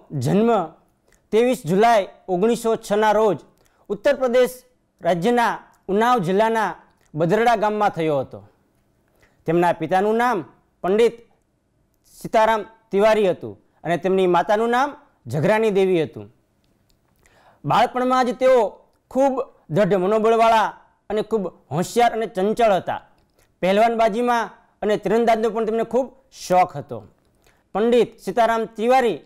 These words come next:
ચંદ્રશેખર આઝાદના શિક્ષણ માટે તેમને એ સમયની પ્રખ્યાત વિશ્વવિદ્યાલય કાશીમાં સંસ્કૃતના અભ્યાસ માટે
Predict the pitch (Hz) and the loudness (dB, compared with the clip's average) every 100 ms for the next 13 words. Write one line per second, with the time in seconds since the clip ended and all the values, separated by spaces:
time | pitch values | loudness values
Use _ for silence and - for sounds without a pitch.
0 | _ _ _ _ 196 247 277 269 226 233 | _ _ _ _ -2 2 0 0 -4 -4
1 | 226 156 156 214 220 240 220 147 - _ | -4 -2 0 0 0 -2 -2 -6 -14 _
2 | _ - 202 - 240 226 226 240 170 - | _ -10 -8 -4 -2 -2 -2 -2 -4 -8
3 | _ _ _ 202 247 247 196 - _ _ | _ _ _ -2 0 0 -2 -6 _ _
4 | _ _ _ _ 214 233 220 226 240 226 | _ _ _ _ -2 -2 -2 0 0 -2
5 | 202 190 - 240 254 220 190 - 214 151 | -4 -8 -4 -2 0 -4 -10 -2 -2 0
6 | 185 214 220 156 _ _ _ - 170 - | 0 0 -2 -6 _ _ _ -8 -8 -4
7 | 233 233 208 160 _ _ 196 202 - 233 | -2 0 -2 -6 _ _ -6 -6 -4 -2
8 | 240 - 131 175 214 220 220 226 190 - | -2 -2 -2 0 -2 -2 -4 -2 -4 -6